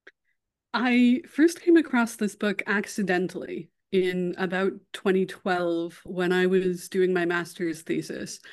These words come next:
And I ordered something. I don't even remember what,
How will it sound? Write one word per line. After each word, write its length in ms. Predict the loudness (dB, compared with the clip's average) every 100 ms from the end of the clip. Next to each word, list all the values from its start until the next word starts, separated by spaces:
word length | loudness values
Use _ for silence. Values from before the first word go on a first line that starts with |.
| -20 -20 _ -2
And 560 | 0 2 0 -2 -4 -4
I 140 | -2
ordered 680 | 0 2 4 4 2 -2 -10 _ _ _ _ _
something. 600 | -4 2 2 2 0 -2
I 180 | -4 -6
don't 260 | -6 -6 -4
even 200 | -4 -2
remember 440 | -2 0 -2 -4
what, 280 | -4 -4 -6